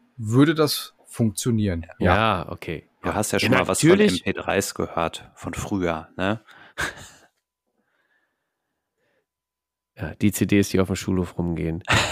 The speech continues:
Speaker 2: Nein, Quatsch. Äh, ging mir halt nur theoretisch, äh, darum, dass wenn du so viel Arbeit reinsteckst und hoffst, dass viele das kaufen, rein theoretisch braucht es nur einer kaufen und dann kann man's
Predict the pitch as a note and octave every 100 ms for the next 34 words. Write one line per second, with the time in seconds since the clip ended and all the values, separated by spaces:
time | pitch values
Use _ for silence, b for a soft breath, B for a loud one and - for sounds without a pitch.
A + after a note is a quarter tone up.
0 | - E2+ F2 C#2 - F2 - B B -
1 | - - - A#2+ E3 F3+ D3 C#3+ C3 C3+
2 | A#2 C#3 E3 F3 - - _ - C3 C3+
3 | C3+ - - A2 A2 C#3+ C#3 C#3 C#3 C#3+
4 | - _ _ _ _ B2+ A#2+ - A2+ A2
5 | A2+ A2 C3 C3 - A#2+ C3 B2 A#2 B2
6 | - B2 B2 - G#2 A2 G#2+ - - -
7 | C#3+ - A#2 - - C3 B2+ A2 A2 -
8 | A#2+ C#3+ D3 D3 C#3+ - A#2+ A#2+ B2 A2
9 | A#2+ B2 B2 - A#2 A2 A2+ G2+ A2+ A#2+
10 | - A2 G#2+ G2+ G2 F#2+ G#2 G2 F#2+